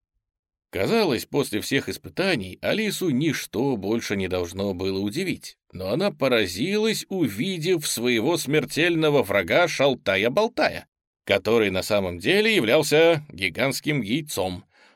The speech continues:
Он не ехал ни на какой лошади, он ехал на какой-то платформе, которую несли его люди, в то время как остальные его войска,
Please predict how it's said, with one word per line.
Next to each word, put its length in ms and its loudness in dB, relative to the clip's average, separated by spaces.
Он 240 -2
не 160 -2
ехал 380 0
ни 120 0
на 120 0
какой 320 -2
лошади, 580 0
он 160 -4
ехал 400 -2
на 80 -8
какой-то 340 -8
платформе, 880 0
которую 480 0
несли 340 -2
его 240 2
люди, 520 -2
в 80 -20
то 120 -6
время 280 0
как 160 -8
остальные 500 -4
его 200 -6
войска, 540 -2